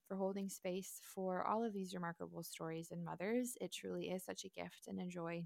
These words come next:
to do this with all of you. And, um, if you hear one thing today, we,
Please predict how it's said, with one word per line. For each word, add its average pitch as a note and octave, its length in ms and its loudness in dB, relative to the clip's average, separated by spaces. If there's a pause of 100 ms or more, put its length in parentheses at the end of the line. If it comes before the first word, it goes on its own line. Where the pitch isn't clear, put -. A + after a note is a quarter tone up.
to F#3+ 80 -6
do F3+ 180 -2
this F#3 220 -2
with - 120 -8 (100)
all - 100 -2
of F#3+ 140 -4
you. F#3+ 260 2 (800)
And, A3 260 12
um, G#3 360 12
if A3 240 6
you B3 100 8
hear C4+ 300 8
one A#3+ 240 8
thing B3 240 8
today, F#3+ 500 6 (500)
we, G3+ 400 8